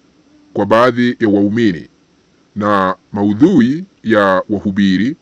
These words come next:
ama mahubiri yaliyotolewa na Kardinali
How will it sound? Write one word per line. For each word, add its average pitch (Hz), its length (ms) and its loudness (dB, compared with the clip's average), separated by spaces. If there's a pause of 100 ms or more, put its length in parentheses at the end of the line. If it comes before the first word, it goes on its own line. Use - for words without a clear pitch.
(140)
ama 107 180 -4
mahubiri 104 680 -2
yaliyotolewa 98 800 -4 (1800)
na 117 600 2 (100)
Kardinali 120 840 0